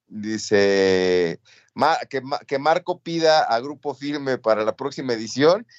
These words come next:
y tú llévate a los Caligari si quieres para que te-, estén contentos con el show".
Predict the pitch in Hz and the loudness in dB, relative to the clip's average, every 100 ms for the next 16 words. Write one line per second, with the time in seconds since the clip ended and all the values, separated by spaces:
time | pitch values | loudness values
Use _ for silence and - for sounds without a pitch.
0 | _ - 110 143 147 147 127 110 110 120 | _ -14 -8 -4 2 2 2 -2 -2 -2
1 | 110 120 135 139 127 - - 131 123 117 | -2 2 2 0 -6 -12 -6 -4 -4 -4
2 | 104 98 101 104 85 113 - 104 127 123 | 0 2 0 -6 -12 -14 -10 -4 -4 -2
3 | 127 113 120 123 123 110 107 127 123 | -2 -2 -4 -4 -2 -2 2 2 2